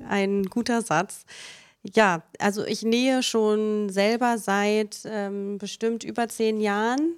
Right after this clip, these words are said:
und, äh, mach das eher so hobbymäßig. Und zwischendurch habe ich mich schon immer mal gefragt, warum habe ich eigentlich nicht Modedesign studiert,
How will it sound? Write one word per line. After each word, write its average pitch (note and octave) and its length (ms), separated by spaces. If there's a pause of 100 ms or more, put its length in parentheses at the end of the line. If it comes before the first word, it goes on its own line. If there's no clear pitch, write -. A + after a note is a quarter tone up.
(140)
und, G#3 680
äh, G#3 500
mach G3+ 200
das G#3 320
eher G3 320
so F#3+ 260
hobbymäßig. B3 800
Und - 440
zwischendurch G3+ 420
habe G3 80
ich F#3+ 240
mich G3+ 200
schon F#3 120
immer G3+ 160
mal G3 140
gefragt, G3 300
warum G3 180
habe G3 100
ich G3+ 80
eigentlich F#3+ 320
nicht G3+ 180
Modedesign B3 680
studiert, C4+ 600